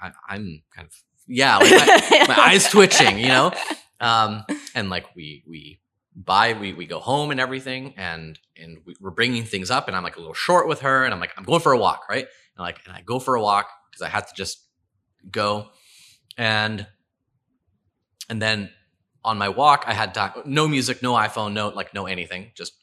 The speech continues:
Speaker 1: going for the walk. And then I was able to really kind of process my emotions. And I realized that I was, um,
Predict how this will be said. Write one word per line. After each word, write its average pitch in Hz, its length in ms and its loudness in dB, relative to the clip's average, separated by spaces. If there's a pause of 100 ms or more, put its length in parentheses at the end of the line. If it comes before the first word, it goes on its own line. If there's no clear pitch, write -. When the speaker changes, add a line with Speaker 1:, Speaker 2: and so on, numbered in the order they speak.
Speaker 1:
going 95 180 -10
for 101 120 -18
the 87 60 -14
walk. 87 260 -10 (340)
And 104 100 -8
then 113 80 -4
I - 40 -2
was 107 120 -4
able 107 240 -4
to 95 460 -6 (1400)
really 98 400 -6
kind 90 220 -10
of 82 60 -12
process 95 840 -4
my 85 200 -10
emotions. 92 880 -6
And 101 100 -10
I 98 40 -2
realized 92 840 -4
that 95 160 -12
I 98 220 -2
was, 95 600 -8 (1200)
um, 87 220 -10